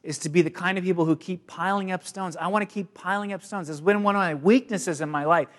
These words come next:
is that I don't pile up enough stones. I don't declare God's glory enough. And I so easily see what I'm lacking and it's so hard for me to see his blessings. And I want to be different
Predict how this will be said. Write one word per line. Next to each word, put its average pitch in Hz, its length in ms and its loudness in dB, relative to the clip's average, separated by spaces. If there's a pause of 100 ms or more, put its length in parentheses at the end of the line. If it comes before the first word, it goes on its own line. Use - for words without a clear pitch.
(140)
is 143 100 -6
that 160 120 4
I 170 40 0
don't 165 180 -6
pile 214 360 2
up 202 160 2
enough 185 240 -2
stones. 165 580 -8 (380)
I 160 120 4
don't 190 200 0
declare 208 520 0
God's 170 300 -6
glory 180 460 0
enough. 160 380 0 (540)
And 160 100 -4
I 156 80 2
so 220 640 2
easily 190 400 0
see 190 300 -4
what 170 340 0
I'm 147 240 -2
lacking 156 580 -4 (360)
and 151 140 -6
it's 143 140 -4
so 180 200 0
hard 208 440 -4
for - 140 -16
me 147 120 -10
to 131 80 -14
see 156 220 -14
his 131 180 -16
blessings. 127 600 -18 (340)
And 143 100 -10
I 156 60 -2
want 160 160 -4
to 151 40 -8
be 143 140 -8
different - 480 -10